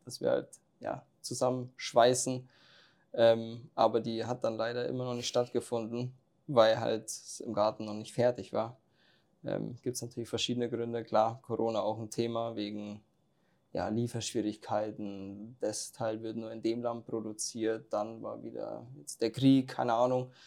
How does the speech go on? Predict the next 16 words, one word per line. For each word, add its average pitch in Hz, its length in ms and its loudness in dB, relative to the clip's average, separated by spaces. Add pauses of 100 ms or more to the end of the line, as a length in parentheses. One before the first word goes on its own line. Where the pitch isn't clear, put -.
(360)
Ähm, 107 320 0
aber 110 180 -6
ich 110 100 -8
kann 113 240 -2
so 117 260 -4
vorab 117 640 0 (320)
alles 113 340 0
beantworten, 110 580 -6
dass 117 260 -10 (100)
alles 120 300 0
fertig - 460 -2
ist - 180 -6
jetzt. - 360 2 (100)
<laughs> 262 100 12
Also 190 380 12
eigentlich 196 580 10